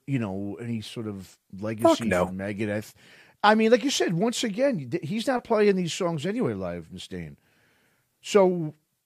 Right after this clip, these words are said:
Speaker 1: you
Speaker 2: No.
Speaker 1: know, and these guys help play them and write them. You know, Jeff Young, I mean, it's cool seeing Jeff Young out there, too, 'cause we haven't really heard much of him since then.
Speaker 2: No.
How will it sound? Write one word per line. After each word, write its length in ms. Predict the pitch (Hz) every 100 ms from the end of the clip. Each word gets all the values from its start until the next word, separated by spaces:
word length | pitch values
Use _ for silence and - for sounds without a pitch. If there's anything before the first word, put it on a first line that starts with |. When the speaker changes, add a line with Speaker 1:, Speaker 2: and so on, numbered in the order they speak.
| _
Speaker 1:
you 80 | -
Speaker 2:
No. 80 | 127
Speaker 1:
know, 140 | -
and 120 | 214 185
these 140 | 220
guys 320 | 226 220 226
help 220 | 226 220
play 260 | 175 226 320
them 160 | 302 143
and 100 | 151
write 200 | 220 302
them. 200 | 104 101
You 80 |
know, 140 | 113 151
Jeff 300 | 135 196 -
Young, 200 | 202 233
I 40 |
mean, 160 | 226 226 - -
it's 160 | - 214
cool 180 | - 403
seeing 280 | - 269 196
Jeff 200 | 185 156
Young 220 | 180 269
out 120 | 151
there, 140 | 170
too, 220 | 165 226 233
'cause 200 | 214 190
we 100 | 214
haven't 220 | 240 226
really 160 | 226 214
heard 240 | 214 294
much 280 | 214 107 -
of 100 | 104
him 200 | 110 127
since 320 | - 359 -
then. 100 | 113
Speaker 2:
No. 160 | 113 -